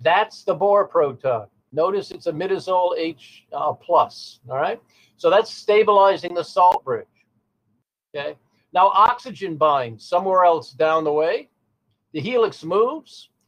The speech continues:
It drags this imidazole away from the salt bridge.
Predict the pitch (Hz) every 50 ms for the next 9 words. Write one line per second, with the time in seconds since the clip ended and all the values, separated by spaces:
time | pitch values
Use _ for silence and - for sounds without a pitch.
0 | _ _ 170 180 - 127 113 117 143 151 165 185 208 226 233 247 233 196 - -
1 | 220 190 - 196 190 185 202 190 190 160 131 185 180 185 185 180 156 151 135 131
2 | 147 165 180 196 214 202 - 180 175 165 156 - - - 175 165 175 - - -
3 | 190 214 240 - - _ _ _